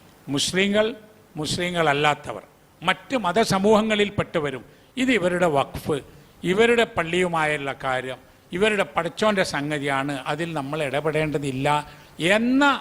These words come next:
വിശാല നിലപാടിൽ തന്നെയാണ് ഉള്ളത്. അതങ്ങനെ തന്നെ നിലനിർത്തി കൊണ്ടുപോകാനും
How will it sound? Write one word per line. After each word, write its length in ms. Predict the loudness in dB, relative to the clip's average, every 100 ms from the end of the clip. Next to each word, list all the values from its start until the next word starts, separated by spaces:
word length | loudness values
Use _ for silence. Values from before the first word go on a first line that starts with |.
| -6 -14
വിശാല 420 | -8 -4 0 0 -2
നിലപാടിൽ 500 | -2 -2 0 0 -2 -8 -10
തന്നെയാണ് 520 | -6 -2 2 0 -2 -6
ഉള്ളത്. 340 | -2 0 0 -4 -10 -14 -2
അതങ്ങനെ 400 | 0 0 -2 -4 0
തന്നെ 240 | 0 0 0
നിലനിർത്തി 500 | 2 2 0 -2 -6 -6
കൊണ്ടുപോകാനും 680 | -2 -2 -2 -4 -4 -2 -2